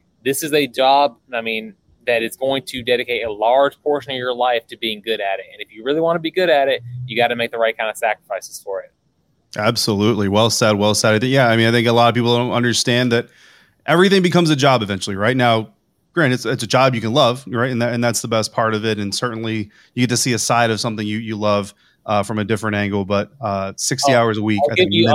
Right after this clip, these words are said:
Speaker 2: minimum.
Speaker 1: give you an example. A couple years ago, we had a roster move happen over the weekend, uh, during the season, and I was hiking with some people, and I had
Speaker 2: Yeah.
Speaker 1: to, uh, set the roster move up on the website through my phone with, like, almost, like, no service. Like,
Speaker 2: Ugh.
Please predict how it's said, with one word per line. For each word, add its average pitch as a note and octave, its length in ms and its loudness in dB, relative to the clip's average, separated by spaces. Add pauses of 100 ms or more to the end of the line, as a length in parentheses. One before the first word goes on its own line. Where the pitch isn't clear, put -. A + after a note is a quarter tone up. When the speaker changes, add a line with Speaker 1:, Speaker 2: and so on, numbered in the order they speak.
Speaker 2:
minimum. F3 140 -2
Speaker 1:
give F3 80 -6
you - 120 -20
an C#3+ 100 -6
example. A#2+ 460 -2
A G2+ 60 -4
couple D#3 240 -2
years C#3+ 260 0
ago, B2+ 180 2
we B2 140 -2
had B2 260 2
a A2+ 60 2
roster A#2 440 2
move A2 200 -4
happen G#2 380 -6
over G#2+ 180 -12
the G#2+ 60 -10
weekend, G#2 480 -6 (480)
uh, A2 180 0
during C3 240 0
the A#2+ 80 -8
season, G#2 480 -4 (300)
and A2+ 220 -4
I B2+ 100 0
was A#2+ 160 -2
hiking C3+ 420 -4
with G#2+ 140 -6
some A2+ 120 -10
people, G#2+ 460 -4 (180)
and A2+ 140 -6
I A2+ 60 -2
had C3 300 0 (120)
Speaker 2:
Yeah. B2 80 -6
Speaker 1:
to, A2+ 260 -12
uh, G#2+ 340 0 (180)
set D#3 240 0
the D3+ 80 -2
roster C3+ 320 2
move C3+ 160 0
up B2 160 2
on A#2+ 60 -4
the A#2 60 -2
website A#2 540 0
through B2+ 120 -4
my B2 140 2 (120)
phone B2 260 0
with, G#2+ 160 -6
like, G#2 180 -4
almost, A#2+ 460 -4
like, G#2 160 -6
no G#2+ 240 -4
service. G2+ 640 -6 (240)
Like, G#2 180 0
Speaker 2:
Ugh. - 60 -18